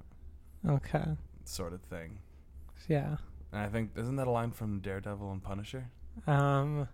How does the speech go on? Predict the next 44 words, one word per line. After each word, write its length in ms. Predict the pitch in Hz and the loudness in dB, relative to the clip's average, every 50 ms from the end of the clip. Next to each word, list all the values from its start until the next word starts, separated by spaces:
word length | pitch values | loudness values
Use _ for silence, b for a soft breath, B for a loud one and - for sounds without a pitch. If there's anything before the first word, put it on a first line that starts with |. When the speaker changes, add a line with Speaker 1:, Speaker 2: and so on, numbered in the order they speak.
| - - | -6 -8
Speaker 2:
I 80 | - 101 | -6 -4
think 200 | 101 120 120 - | -2 -2 -2 0
I 60 | 113 | 0
just 160 | 104 202 190 | 4 8 12
Speaker 1:
oh, 60 | 165 160 | 12 12
Speaker 2:
stole 80 | 160 | 12
Speaker 1:
yeah, 160 | 156 151 143 139 | 12 12 12 12
Speaker 2:
that 80 | 147 | 12
from 80 | 156 160 | 12 12
Speaker 1:
yeah, 60 | 151 | 12
Speaker 2:
Daredevil 220 | 147 151 156 160 160 | 12 10 12 12 12
Speaker 1:
yeah, 100 | 156 151 | 12 12
Speaker 2:
and 100 | 151 160 | 12 12
Speaker 1:
yeah, 60 | 165 175 | 12 12
Speaker 2:
Punisher. 180 | 131 - 180 170 | 12 12 12 12
Speaker 1:
yeah, 160 | 156 151 156 | 12 12 12
well, 300 | 160 165 165 170 170 165 | 12 12 12 12 12 12
Speaker 2:
Yeah. 600 | 160 160 214 196 - 165 180 175 - - 190 180 | 12 12 12 12 12 12 12 12 12 12 12 12
Speaker 1:
like, 40 | - 165 202 | 12 12 12
Da-, 60 | 180 | 12
Speaker 2:
<laughs> 20 | 170 | 12
Speaker 1:
in 80 | 160 160 | 12 12
Daredevil 400 | 175 185 190 196 190 185 180 170 | 12 12 12 12 12 12 12 12
season 400 | - - 180 156 151 160 151 135 | 12 12 12 12 12 12 12 10
two, 420 | - - 156 151 143 139 139 135 | 8 10 12 12 12 12 10 10
Speaker 2:
Yeah. 80 | 120 127 | 10 12
Speaker 1:
Punisher's 640 | 139 143 143 143 139 - - - 147 135 123 - | 12 12 12 12 10 8 8 6 8 8 8 8
like, 300 | 127 123 120 127 - - - b b b b b b b b | 8 8 8 6 4 -2 -8 b b b b b b b b
"You're 240 | - 147 156 151 143 | 12 12 12 12 12
one 340 | 139 147 147 143 143 147 139 | 12 12 12 12 12 12 12
bad 360 | 127 - 143 131 127 135 131 | 12 12 12 12 12 12 12
day 240 | - 147 135 131 127 | 12 12 12 12 12
away 240 | 127 123 127 123 123 | 12 12 12 12 12
from 260 | 120 - - 127 123 | 12 10 8 8 10
being 420 | - 131 123 120 117 120 117 120 120 | 10 10 10 10 10 8 8 8 8
Speaker 2:
Me. 300 | 123 120 123 131 139 143 | 8 8 8 8 8 10
Speaker 1:
me." 80 | 143 | 12
Speaker 2:
Yeah, 240 | 160 143 110 95 104 | 12 12 12 10 8
and 100 | 135 151 | 8 8
that's 160 | 170 175 - | 8 8 6
the 80 | - 139 | 4 6
thing. 240 | - 170 147 123 120 | 8 8 8 8 8
It's, 160 | 123 120 - | 2 2 4
like, 200 | - 123 117 | 4 4 4